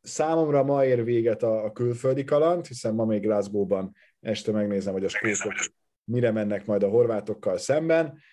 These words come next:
és aztán onnantól kezdve nekem még a két pesti mérkőzés jut, de, de azért ez egy nagyon intenzív, nagyon izgalmas időszak volt.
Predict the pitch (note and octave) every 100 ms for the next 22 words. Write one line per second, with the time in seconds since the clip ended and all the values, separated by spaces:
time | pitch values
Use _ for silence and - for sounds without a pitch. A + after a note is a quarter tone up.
0 | _ A2+ A2 - A2+ A2+ A2 G#2 G2+ A2
1 | G#2 G#2 G2+ G2+ G2+ G2+ G2 - _ A2+
2 | G#2 G2 - G#2+ - G#2+ G2+ G2 G#2+ G2+
3 | G2+ F#2 C#3+ G#3+ - - - _ - G#2+
4 | A#2 A#2 A2+ A2+ A#2 B2 A#2+ A#2 A#2+ B2
5 | A#2+ B2 B2+ A#2 A2 G2+ G2 F#2+ G2+ F#2+
6 | F#2 - A2 A2+ A2+ G#2+ G2+ G2+ F#2+ F#2
7 | G#2 G2+ F#2+ - F#2+ - C3 C#3+